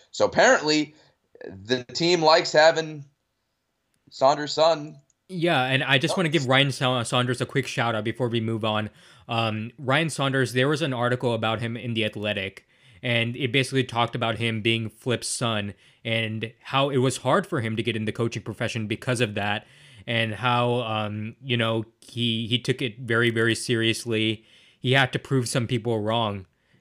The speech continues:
Speaker 2: ab-, about, um, he, uh, about him being just his father's son. But it's
Speaker 1: Right.
Speaker 2: a great story.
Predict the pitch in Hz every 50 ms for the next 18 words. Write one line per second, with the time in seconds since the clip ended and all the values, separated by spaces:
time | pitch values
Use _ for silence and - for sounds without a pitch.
0 | _ - 123 110 110 123 120 120 104 113 113 110 110 117 117 117 107 104 101 101
1 | 101 104 104 - - - - - 98 131 - _ _ _ _ _ _ _ - -
2 | 135 127 - 123 120 107 123 120 117 113 117 131 123 123 120 120 120 120 113 110
3 | 123 120 127 127 120 - - 135 117 107 - - - - 117 113 110 113 110 101
4 | - - - 123 113 104 95 98 - _ _ _ _ _ _ _ - 123 123 139
5 | 131 110 110 120 131 135 131 131 - - 127 117 117 117 117 117 123 117 - -